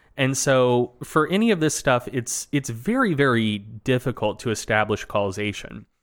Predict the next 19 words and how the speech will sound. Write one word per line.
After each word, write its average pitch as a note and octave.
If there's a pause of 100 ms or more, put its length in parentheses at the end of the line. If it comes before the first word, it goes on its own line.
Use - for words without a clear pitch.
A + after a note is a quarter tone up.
(380)
And D#3+
so, E3+
you D#3+
can C#4
find B2+
some A#2+
areas A2
of G2+
research A2 (960)
where A#2+
there A#2
are A2
some, G#2 (520)
uh, G#2+
negative D3 (120)
effects -
that A2
are G#2
associated G2+